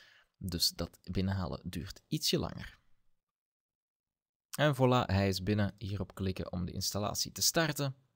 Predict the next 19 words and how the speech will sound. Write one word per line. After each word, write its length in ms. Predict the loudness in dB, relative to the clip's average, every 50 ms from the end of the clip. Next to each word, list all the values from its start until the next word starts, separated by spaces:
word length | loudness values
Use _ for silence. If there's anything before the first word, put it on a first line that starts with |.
| _ _ _ _ _ _ _ _ _ _ _ _ _ _ _ _ _ _ _ _ _ -10 -8
Weer 260 | -6 -8 -8 -8 -8 -6
even 320 | -4 -4 -4 -4 -6 -2
toestemming 540 | 0 2 2 2 2 0 0 0 0 0 0
geven 420 | 0 0 0 0 0 -2 -4 -6 -10 -16 _ _ _ _
en 180 | 0 0 2
dan 220 | 2 2 2 0 -2
de 240 | -4 -2 0 0 0
wizard 360 | 0 0 -2 -2 -2 -4 -6
volgen. 340 | -6 -6 -6 -6 -4 -4 -4
Hier 220 | -2 -2 -2 -2
kan 140 | 0 0 0
je 100 | 0 0
nog 200 | 0 -2 -4 -10 -8
aangeven 500 | -4 -2 -2 -2 0 0 0 0 -2 -4 -8 -12 -18 -20 _
wat 220 | -4 -2 -2 -2 -2
je 120 | -2 0
allemaal 400 | 0 0 2 2 2 0 0 -2
wil 140 | -4 -4 -4 -4 -10 -8
installeren. 920 | _ 0 0 0 0 0 0 2 2 4 4 4 4 2 2 2 0 0